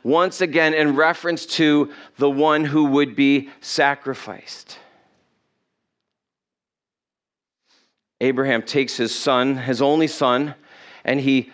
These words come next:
puts him on an altar, ready to sacrifice him as God asked him to, at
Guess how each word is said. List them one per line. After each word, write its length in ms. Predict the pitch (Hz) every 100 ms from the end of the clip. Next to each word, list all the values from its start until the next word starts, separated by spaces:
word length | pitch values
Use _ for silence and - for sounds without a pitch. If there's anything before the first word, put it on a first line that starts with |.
| _
puts 260 | - 165 -
him 120 | 160
on 200 | 147 143
an 100 | 135
altar, 760 | 131 135 156 156 117 101 123 123 - _ _ - -
ready 420 | 120 143 156 180
to 140 | 170 151
sacrifice 840 | - 151 156 160 147 147 139 135
him 220 | 160 135 139
as 220 | 131 117
God 440 | - 139 139 143 131 - - -
asked 340 | 160 180 -
him 100 | 160
to, 280 | 139 - 131 131 - - -
at 240 | 185 196